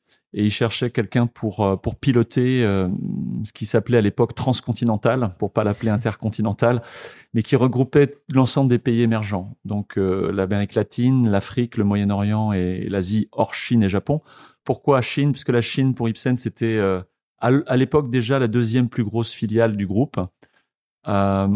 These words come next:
et donc, c'était une filiale qui rapportait directement à la direction générale. Et Japon, parce que l'entreprise n'était pas présente au Japon, mais on était présent, euh, euh, partout en Asie, de la Corée du Sud, euh, et partout en Asie du Sud-Est, euh, sauf en Inde.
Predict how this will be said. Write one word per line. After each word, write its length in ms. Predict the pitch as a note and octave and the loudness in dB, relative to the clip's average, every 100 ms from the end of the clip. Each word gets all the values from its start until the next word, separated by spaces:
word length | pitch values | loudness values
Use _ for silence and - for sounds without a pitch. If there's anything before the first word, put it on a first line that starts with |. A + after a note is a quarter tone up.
| A2+ | -2
et 180 | G#2+ A#2 | -2 0
donc, 260 | G#2 A#2 A2+ | 2 2 2
c'était 280 | A2+ - A#2 | -4 -2 -4
une 240 | - A2 | 0 -2
filiale 360 | - G#2+ A2 G#2 | 0 2 2 2
qui 120 | - | -2
rapportait 420 | G#2+ - G2+ A#2 | -2 -4 -4 -4
directement 560 | G2+ G2 G2+ - G#2+ A2 | 0 -2 -2 0 2 2
à 40 | |
la 40 | |
direction 380 | F#2+ G2 F#2 A#2 | 2 2 0 -2
générale. 560 | G2+ F#2+ F#2 G2 B2+ F2 _ _ - - _ _ | 0 0 2 2 0 -2 _ _ -20 -20 _ _
Et 100 | A2+ | 0
Japon, 320 | G2+ A#2 - | 2 2 2
parce 160 | C3 A2 | -2 0
que 80 | - | 0
l'entreprise 460 | G#2+ - G#2 A2+ | 0 -2 -6 -2
n'était 160 | G#2 G#2+ | -2 -2
pas 160 | - G2+ | -2 -2
présente 340 | A2+ G#2 G#2 | 0 0 0
au 60 | G2+ | 0
Japon, 360 | G#2 - C3+ | -2 0 2
mais 220 | C3+ G2 | 2 2
on 100 | F#2+ | 2
était 220 | F#2+ - A2 | 0 0 -4
présent, 580 | - G2+ A#2 A#2+ A2+ | -2 0 2 2 0
euh, 160 | F2+ - - _ _ _ _ _ | 0 -4 -8 _ _ _ _ _
euh, 220 | G2 - - | -6 -6 -4
partout 420 | - A2+ - C#3 | -6 -6 -4 2
en 100 | A#2+ | 4
Asie, 440 | A2+ G#2+ B2 C#3 | 4 2 0 -2
de 140 | A#2 G#2 | 2 0
la 100 | G2+ | 0
Corée 300 | - G#2 A2+ | -2 -2 -2
du 100 | G#2+ | -4
Sud, 420 | - B2+ B2+ G#2+ | -4 -2 0 2
euh, 680 | G2+ G2 F#2+ F#2+ - B1+ - | 2 2 2 2 0 -2 -2
et 140 | G2 | -4
partout 400 | - G2+ - A#2 | -4 -6 -2 0
en 80 | A2 | 2
Asie 200 | G#2 G2 | 2 0
du 120 | G2+ | -4
Sud-Est, 500 | - A2 A#2 - - | -4 2 2 0 -4
euh, 120 | A2+ | -2
sauf 360 | G#2 - B2 - | -2 0 -2 2
en 100 | G2+ | 2
Inde. 260 | G2 F#2 | 2 0